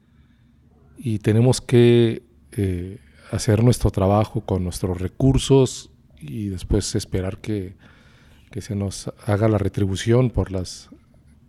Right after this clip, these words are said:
información que estamos enviando. Entonces, este, pues aquí no tenemos seguridad económica, no tenemos seguridad social y, y, y bueno, pues tenemos que financiarnos y,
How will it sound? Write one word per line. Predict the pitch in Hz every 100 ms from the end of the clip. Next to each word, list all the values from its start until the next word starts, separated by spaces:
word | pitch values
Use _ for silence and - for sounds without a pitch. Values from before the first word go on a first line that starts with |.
| -
información | 104 101 92 90 101
que | 95
estamos | 110 - 101 104 - - - _ - - - -
enviando. | 98 101 113 127 101 92 _ _ - _ _ _ _ _
Entonces, | _ 104 101 107
este, | 101 - - 98 95 101
pues | 101 110
aquí | - 117
no | 113
tenemos | 117 120 120
seguridad | - 95 92 95 98 110 104 - -
económica, | 120 - 98 110 135 135 143 139
no | 113
tenemos | - 98 98
seguridad | 92 90 90 95 92
social | - - 110 135 147 - _ _ - _ - _ _ _ -
y, | 101 98 95 95 _ -
y, | 107 95 92 104
y | 98
bueno, | 98 147
pues | -
tenemos | - 92 101 -
que | 104 101 - - - -
financiarnos | 110 95 90 - 98 104 139 - -
y, | 90 95